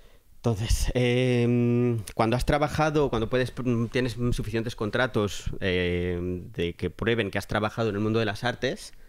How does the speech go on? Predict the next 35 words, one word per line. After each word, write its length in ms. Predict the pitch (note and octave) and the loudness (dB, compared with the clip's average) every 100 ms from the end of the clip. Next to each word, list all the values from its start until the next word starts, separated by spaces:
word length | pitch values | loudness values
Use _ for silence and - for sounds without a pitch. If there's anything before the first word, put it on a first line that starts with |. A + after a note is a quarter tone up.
| - - - D#3+ - - - - | -20 -20 -20 -20 -20 -20 -20 -6
haces 260 | A2 G#2+ A2+ | -4 0 0
la 100 | A2 | 0
petición 600 | A2 A2 D#3 D#3+ F3 G#3+ - | 0 -2 0 2 0 -2 -4
y 60 | |
si 120 | - G#2+ | -4 -2
te 120 | C#3+ | 0
la 80 | D3 | 0
aceptan, 680 | - D#3+ - D3+ E3 A3+ - - - - - | 0 -2 0 0 0 -4 -12 -20 -20 -20 -14
durante, 880 | A2 A2+ A#2 A2+ - A2+ A2 A2 A2 A2 | -4 0 0 0 0 2 4 4 2 2
ahora 160 | B2+ | 0
era 200 | D3+ C#3+ | 2 0
hasta, 260 | B2 - G#2+ - A2 F2 D#2+ | -2 -4 -8 -8 -6 -4 -2
eran 220 | A2 G#2 | -2 0
tres 240 | A#2+ A#2+ | -2 -2
años, 240 | D#3 E3 C#3+ | 0 0 0
ahora 260 | B2 B2+ | 0 -2
creo 180 | - B2 | -4 -4
que 80 | A#2+ | -2
ha 100 | A#2+ | -4
pasado 260 | G#2+ A#2+ A2 | -2 -2 -2
a 40 | |
cinco, 480 | - D#3 D#3 F3 - - - - - - | 0 0 2 -2 -4 -20 -20 -20 -20 -2
durante 880 | A#2+ A#2 A2 A2+ G#2+ G#2+ G#2 G2+ F#2 - - | 0 2 0 2 2 2 2 0 -6 -16 -6
tres 240 | B2 B2 | -6 -4
o 40 | |
cinco 280 | G2+ B2+ D3 | -4 0 2
años, 480 | D#3 E3 F3+ - - - | 2 2 0 -4 -10 -2
em, 760 | A2+ G#2+ G#2+ G#2+ G#2 G#2 G#2 G#2+ - | 2 2 2 2 2 0 -2 -4 -4
tienes 300 | - B2 C3 B2 | 0 2 2 2
derecho 600 | C3 C#3 - D#3 E3 - | 0 0 0 0 0 0
a 100 | G#2+ | 0
una 560 | A2 B2 B2 B2+ B2+ B2 | 2 2 2 2 0 -2
especie 380 | A#2 B2+ A#2 | -2 -4 -2
de 120 | B2 A2 | -2 0
paro 400 | C3+ C3+ C3+ | 0 0 -2